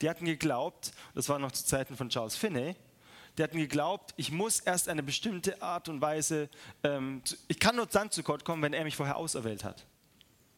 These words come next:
Also war die F-, Vorherbestimmung, die Auserwählung Gottes der entscheidende Punkt. Und die haben natürlich gedacht, "Okay, ist nicht jeder auserwählt."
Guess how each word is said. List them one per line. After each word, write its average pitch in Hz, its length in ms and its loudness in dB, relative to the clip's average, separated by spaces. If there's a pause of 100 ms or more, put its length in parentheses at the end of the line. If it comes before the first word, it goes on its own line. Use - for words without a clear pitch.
(280)
Also 143 200 0
war 151 80 4
die 139 80 4
F-, - 400 -6
Vorherbestimmung, 165 720 2
die 127 140 0
Auserwählung 131 640 -2
Gottes 156 400 0 (400)
der 156 160 6
entscheidende 143 380 2
Punkt. 139 460 -2 (220)
Und 139 120 0
die 147 80 6
haben 165 120 2
natürlich 151 260 0
gedacht, 139 280 2
"Okay, 143 280 2 (160)
ist - 160 4
nicht 135 140 0
jeder 135 180 4
auserwählt." 110 580 -2